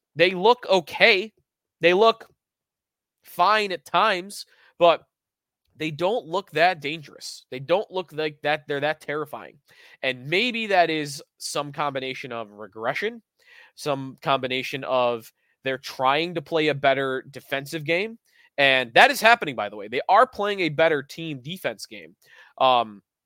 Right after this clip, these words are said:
and maybe that's contributing to it as well, that they're not taking as many chances. They are more buttoned up,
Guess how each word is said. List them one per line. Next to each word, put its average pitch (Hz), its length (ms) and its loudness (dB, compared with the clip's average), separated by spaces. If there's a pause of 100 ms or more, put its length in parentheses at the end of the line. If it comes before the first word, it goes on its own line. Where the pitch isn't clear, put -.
(140)
and 135 100 -10
maybe 220 260 -2
that's 214 220 4
contributing 113 540 -10
to 120 180 -8
it 120 120 -4
as 110 200 -8
well, 135 200 0
that 101 120 -16
they're 110 100 -12
not 143 260 -2
taking 135 320 -8
as 120 120 -14
many 117 160 -8
chances. 113 440 -12
They 117 160 -8
are 139 200 0
more 131 220 -2
buttoned 117 380 -4
up, 110 200 -4